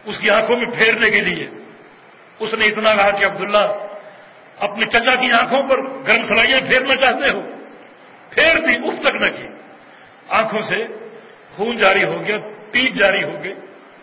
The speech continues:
لیکن آہ تک نہ کی۔ پھر چھری پکڑی گئی اس کی زبان کاٹنے کے لیے۔ اب وہ چیخ پڑا، "میری زبان مت کاٹو، میری زبان رہنے دو۔" لوگوں نے پوچھا کہ تمہاری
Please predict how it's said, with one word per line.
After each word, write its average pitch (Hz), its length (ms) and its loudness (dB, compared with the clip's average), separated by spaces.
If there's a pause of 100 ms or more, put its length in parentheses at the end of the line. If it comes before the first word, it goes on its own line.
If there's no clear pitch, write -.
(680)
لیکن 208 220 0 (140)
آہ 285 140 4
تک 262 200 0
نہ 208 140 0
کی۔ - 160 -6 (1080)
پھر 285 200 2 (920)
چھری 185 280 2
پکڑی 226 360 0
گئی 165 220 0
اس 196 100 -8
کی 226 100 0
زبان 190 400 2
کاٹنے 190 300 0
کے 180 120 -2
لیے۔ 147 220 -6 (1080)
اب 220 220 -4
وہ 208 40 2
چیخ 226 360 0
پڑا، 165 200 0
"میری 170 140 -4
زبان 160 280 -2
مت 175 280 -4
کاٹو، 160 220 -2 (1080)
میری 220 220 0
زبان 220 380 2
رہنے 269 280 4
دو۔" 247 140 2 (1160)
لوگوں 226 300 0
نے 202 100 0
پوچھا 196 320 0
کہ 202 120 -2
تمہاری 180 340 -2